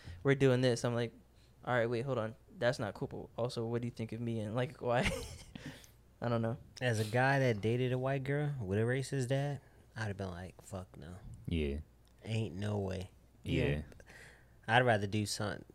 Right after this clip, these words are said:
Speaker 2: I'd rather do something more impactful than that. I'd rather
Speaker 3: Yeah.
Speaker 2: dress up in, like, as a Nation of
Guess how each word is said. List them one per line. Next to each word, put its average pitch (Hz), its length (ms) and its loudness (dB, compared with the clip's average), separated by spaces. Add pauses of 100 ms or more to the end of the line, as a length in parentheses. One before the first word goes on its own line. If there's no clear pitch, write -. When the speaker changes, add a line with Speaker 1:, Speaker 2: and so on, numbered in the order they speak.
(160)
Speaker 2:
I'd 110 120 -4
rather 113 180 2
do 104 80 -2
something 101 340 -2
more 101 160 -2
impactful 110 440 -2
than 95 100 -4
that. 110 300 -2 (200)
I'd 110 80 -6
rather 110 220 -2
Speaker 3:
Yeah. 98 60 -8
Speaker 2:
dress 110 260 0
up 104 100 -2
in, 104 140 0
like, 101 260 -2
as 98 160 -2
a 95 220 -4 (1200)
Nation 113 300 4
of 104 80 2